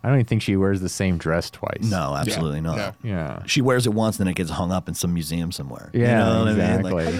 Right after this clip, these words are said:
Speaker 3: mean, you should do that as an artist, though. You should
Speaker 2: Absolutely.
Speaker 3: absolutely change as you get older, 'cause I'm,
Speaker 2: Look
Speaker 3: you
Speaker 2: at
Speaker 3: know,
Speaker 2: Bowie.
Speaker 3: Yeah, Bowie and all
Speaker 1: Right.
Speaker 3: that stuff. It's just kinda like, <sighs> I mean, who would wanna be that person that literally writes the same album over and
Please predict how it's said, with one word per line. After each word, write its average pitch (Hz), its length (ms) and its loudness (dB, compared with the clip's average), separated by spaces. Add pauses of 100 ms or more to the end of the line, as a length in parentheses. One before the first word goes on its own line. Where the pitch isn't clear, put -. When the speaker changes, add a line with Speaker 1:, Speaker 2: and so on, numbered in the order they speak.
Speaker 3:
mean, 220 60 -10
you 233 160 -2
should 233 240 0
do 110 120 -2
that 95 180 -8
as 101 180 -8
an 107 80 -6
artist, 101 320 -6
though. 101 140 -4
You 123 160 -2
should 165 140 -2
Speaker 2:
Absolutely. 185 240 2
Speaker 3:
absolutely 101 420 -6
change 101 280 -6
as 120 120 -10
you 107 60 -8
get 104 120 -8
older, 104 280 -8
'cause 120 200 -4
I'm, 151 200 -2 (320)
Speaker 2:
Look 196 180 0
Speaker 3:
you 233 60 4
Speaker 2:
at - 20 4
Speaker 3:
know, 135 80 2
Speaker 2:
Bowie. 254 460 2 (720)
Speaker 3:
Yeah, 175 240 2
Bowie 160 440 2
and 160 80 4
all 156 80 4
Speaker 1:
Right. 156 80 4
Speaker 3:
that 156 120 0
stuff. 156 280 0
It's 151 80 -4
just 147 160 -2
kinda 151 200 0
like, 135 200 0 (800)
<sighs> - 880 -20
I 131 80 -4
mean, 135 160 2
who 175 180 4
would 190 120 2
wanna 151 220 2
be 135 100 2
that 123 160 0
person 117 320 -4
that 104 180 -2 (160)
literally 117 380 -2
writes 101 240 -6
the - 60 -14
same 101 240 -6
album 98 300 -8 (100)
over 110 480 -2
and 104 160 -18